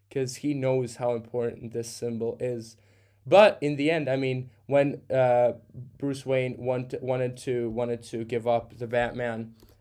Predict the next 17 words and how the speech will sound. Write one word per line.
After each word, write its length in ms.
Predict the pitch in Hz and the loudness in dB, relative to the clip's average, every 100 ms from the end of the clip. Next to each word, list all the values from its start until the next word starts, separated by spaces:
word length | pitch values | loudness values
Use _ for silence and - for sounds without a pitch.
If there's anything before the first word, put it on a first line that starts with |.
| - | -6
um, 540 | 120 117 117 117 117 110 - - 123 | 0 2 0 -2 -6 -10 -18 -12 -4
uh, 440 | 120 117 117 110 - _ _ - | -2 0 0 -2 -8 _ _ -6
Alfred 300 | 131 135 135 | -4 0 0
understood 540 | 139 131 131 151 143 | 0 -2 -4 -2 -2
that 140 | 135 127 | 0 -2
it 120 | 127 | -4
what 260 | 123 127 - | -2 -4 -4
was, 340 | 117 131 120 | -6 -4 -2
uh, 160 | 127 123 | 0 0
what 280 | 117 127 127 | 0 -2 -2
we 100 | 127 | -4
need, 300 | 127 120 - | -6 -8 -8
what 160 | 123 127 | -6 -4
he 140 | 131 | -4
needed 280 | 127 127 123 | -6 -8 -10
to 100 | 127 | -6
be, 360 | 143 139 113 | -4 -2 -6